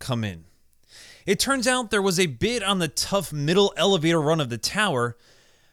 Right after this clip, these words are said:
but it turns out it was from a <gasps> American company.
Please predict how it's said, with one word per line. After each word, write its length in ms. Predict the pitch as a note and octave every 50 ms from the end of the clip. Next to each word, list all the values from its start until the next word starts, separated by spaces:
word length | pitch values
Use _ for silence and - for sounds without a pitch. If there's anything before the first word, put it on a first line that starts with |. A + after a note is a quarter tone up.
| _ _ _ _
but 160 | - A#3+ B3
it 120 | B3 F#3 -
turns 380 | - - - B3+ B3+ A#3 F#3+
out 180 | A3+ A3+ E3+ F3
it 120 | F3+ G3
was 160 | G3+ F#3+ D#3
from 340 | - - - G3 F#3 E3+ E3
a 320 | D#3+ D3+ D3+ C#3+ C#3 C3+ B2 - _ -
<gasps> 240 | A3 C#4+ D4 G#3+ - _ _ _ _ _ _ _ _ _ _
American 720 | C#3+ D3+ D3+ D3 D#3+ F3+ F#3+ F3+ E3+ D#3+ - E3+ E3 D3 C3
company. 560 | - - - E3 F3 - - B2+ G2 - -